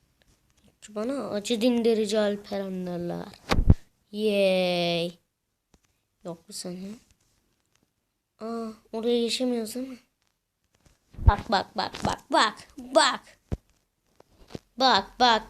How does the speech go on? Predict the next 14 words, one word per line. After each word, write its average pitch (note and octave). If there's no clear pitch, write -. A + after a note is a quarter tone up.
bak F#3+
ya. F3
A A#3
W B3
P'yi C#4
almak C#4
için E4
de F4
sekiz C#4+
bine C#4
ihtiyacımız B3+
var. G3+
Bildiğim G3+
kadarıyla. G3